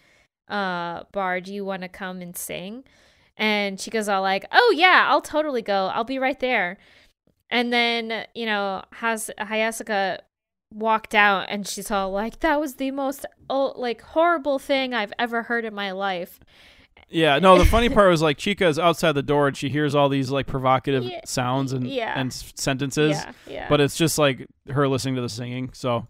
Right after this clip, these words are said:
Speaker 2: it's, 'cause, like, everybody, that's the, like, the meme in Japan is where, like, you go to karaoke places to have sex, to hook up and all that.
Speaker 1: Yeah.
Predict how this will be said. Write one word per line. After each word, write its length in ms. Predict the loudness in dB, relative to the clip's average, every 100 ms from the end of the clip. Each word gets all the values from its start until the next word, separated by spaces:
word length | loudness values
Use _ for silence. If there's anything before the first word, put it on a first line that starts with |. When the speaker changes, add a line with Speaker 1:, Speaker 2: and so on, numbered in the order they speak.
| -10
Speaker 2:
it's, 200 | -8 0
'cause, 140 | 2
like, 140 | 4 4
everybody, 440 | 2 4 2 2 -4 -20 0
that's 220 | 0 2
the, 80 | 2
like, 180 | 2
the 80 | 2
meme 300 | 0 0 0
in 80 | -2
Japan 340 | -4 -4 -2
is 140 | -4 -4
where, 80 | -4
like, 180 | -4
you 80 | -6
go 240 | -2 0 0
to 160 | -2
karaoke 580 | -4 -2 -2 -4 -6 -4
places 360 | -4 -4 -6 -6
to 100 | -6
have 180 | -6
sex, 360 | -6 -8 -8 -8
to 80 | -4
hook 180 | -4 -4
up 180 | -6
and 80 | -4
all 120 | -4
that. 240 | -2 -4
Speaker 1:
Yeah. 60 | -6